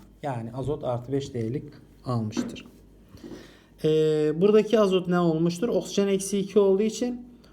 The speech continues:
oksijen eksi iki değerlik almaktadır. O zaman azot burada artı iki almış. Değerli değişen elementler tespit edildi. Hangileridir?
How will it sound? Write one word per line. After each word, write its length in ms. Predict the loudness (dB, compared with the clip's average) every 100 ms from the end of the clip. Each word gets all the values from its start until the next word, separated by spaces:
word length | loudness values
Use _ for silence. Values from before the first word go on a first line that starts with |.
| -10 -4
oksijen 420 | -4 0 0 0
eksi 340 | -2 -2 -2
iki 240 | -2 0 2
değerlik 360 | 2 2 0
almaktadır. 540 | 0 0 -2 0 0 0
O 100 | 0
zaman 220 | 0 -2
azot 480 | -2 0 -2 -2 -4
burada 260 | -2 -2
artı 460 | -2 -2 -2 -2 -2
iki 340 | -4 -10 -6
almış. 340 | -6 -6 -12 -18 -20 _ -20 -8 2
Değerli 380 | 4 4 0
değişen 340 | -2 -2 0 -2
elementler 640 | -2 -2 -4 -2 -2 -2
tespit 380 | -4 -4 -6 -2
edildi. 360 | -2 -2 -2 0
Hangileridir? 800 | 0 2 2 0 2 2 2